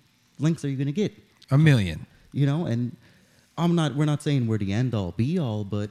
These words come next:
Speaker 1: we're just trying to open up a channel of communication about talking to your friends w-, about this kind of stuff. And you're not sounding crazy. Try to make it not sound crazy. That's all we wanna do.
Speaker 2: Yeah.
Speaker 1: You know, it's,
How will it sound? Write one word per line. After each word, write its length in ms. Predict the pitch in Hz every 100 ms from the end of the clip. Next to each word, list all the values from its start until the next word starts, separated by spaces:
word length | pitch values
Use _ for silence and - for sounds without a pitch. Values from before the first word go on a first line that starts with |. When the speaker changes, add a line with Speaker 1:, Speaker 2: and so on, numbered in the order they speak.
| 113
Speaker 1:
we're 140 | 127
just 200 | 127 -
trying 280 | 147 135 123
to 180 | 127 95
open 280 | 120 120 123
up 140 | 117
a 40 | 104
channel 460 | - 117 113 110
of 140 | 101 95
communication 960 | 113 101 92 - 123 123 - 98 87 90 - _ _ _ _ _ _ _
about 320 | 120 117 113
talking 360 | - 107 95 95
to 100 | -
your 120 | 95
friends 340 | 87 101 95 90
w-, 120 | 80
about 320 | - 82 73 -
this 140 | 67
kind 220 | - - -
of 60 |
stuff. 420 | - 73 - - -
And 220 | 82 - _ _ -
you're 160 | 120 123
not 400 | 139 131 - _ _
sounding 400 | - 131 113 113 110
crazy. 400 | 170 180 117 101
Try 260 | - 156
to 40 | 165
make 180 | 156 151
it 100 | 117
not 320 | 131 127 -
sound 280 | 127 104 95
crazy. 400 | 98 76 57 - _ _ -
That's 160 | 110 -
all 220 | 127 139
we 100 | 127
wanna 260 | 123 110 101
do. 240 | 90 60 _ _ - -
Speaker 2:
Yeah. 280 | 127 143 120 - - - - - _
Speaker 1:
You 100 | 117
know, 140 | 110
it's, 100 | 107